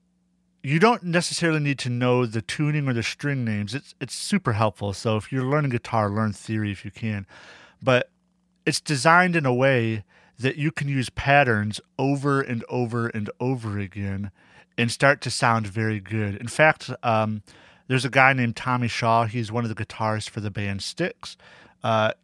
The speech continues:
he can't read chord char-, well, he claims, I just watched a video today, he can't read chord charts or read music, but he's in one of, like, the most successful and longest touring rock bands that there are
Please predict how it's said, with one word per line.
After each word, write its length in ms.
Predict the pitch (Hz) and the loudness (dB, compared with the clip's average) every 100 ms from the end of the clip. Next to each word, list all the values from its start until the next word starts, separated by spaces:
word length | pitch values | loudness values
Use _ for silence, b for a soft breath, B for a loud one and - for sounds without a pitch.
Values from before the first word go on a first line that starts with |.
| _ | _
he 240 | - 185 | -10 -8
can't 280 | - 202 175 | -4 -2 -2
read 260 | 139 131 | -4 -4
chord 340 | - - 131 123 | -8 -4 -2 -2
char-, 160 | - 127 | -6 -2
well, 220 | 127 117 | 2 2
he 160 | 110 | 0
claims, 480 | 123 - 127 107 98 | -8 -6 -2 -2 0
I 60 | 110 | -2
just 180 | 107 - | -2 -2
watched 220 | 110 - | -2 -4
a 20 | |
video 180 | 110 107 | -6 -4
today, 200 | 104 B B B B | -4 B B B B
he 140 | 156 | -6
can't 260 | - 175 156 | 0 0 2
read 220 | 147 - | 0 -2
chord 320 | - 139 135 | -2 0 0
charts 400 | - 131 123 - - | 0 2 0 -2 -4
or 80 | |
read 320 | 113 110 104 101 | -2 0 -2 -4
music, 480 | 104 95 95 - b b b - | -4 -4 -8 -14 b b b -2
but 140 | 143 | 0
he's 220 | 139 147 | 0 0
in 80 | 139 | 0
one 160 | 143 139 | 0 0
of, 80 | |
like, 200 | 123 117 | 0 0
the 80 | - | 0
most 260 | 120 127 - | -2 -2 -2
successful 960 | - - 120 - - 110 107 110 - _ _ _ | -8 -4 -4 -4 -4 -2 0 -2 -6 _ _ _
and 180 | 113 110 | -4 0
longest 460 | 110 113 110 - | 0 2 -2 -6
touring 360 | - 117 107 104 | -6 -4 -2 -2
rock 300 | 101 101 - | -2 -2 -4
bands 280 | 104 101 98 | -6 -6 -8
that 120 | 104 | -12
there 160 | 110 - | -10 -6
are 360 | 101 92 90 | -4 -4 -8